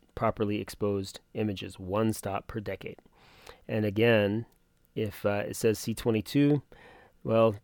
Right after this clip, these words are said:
develop it <laughs> differently than standard C forty-one, or send it to a lab, and,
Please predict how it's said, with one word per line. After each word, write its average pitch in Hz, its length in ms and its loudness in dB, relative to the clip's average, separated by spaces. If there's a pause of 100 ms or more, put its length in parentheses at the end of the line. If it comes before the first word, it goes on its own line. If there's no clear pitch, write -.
(120)
develop 117 460 4
it 120 200 4 (100)
<laughs> 143 460 6 (460)
differently 117 460 2
than 104 440 -4
standard 101 400 -4
C 101 160 -8
forty-one, 101 580 -10 (140)
or - 180 4
send 127 220 4
it 113 100 2
to 120 160 -2
a 98 40 2
lab, 98 340 -4 (400)
and, 98 420 -4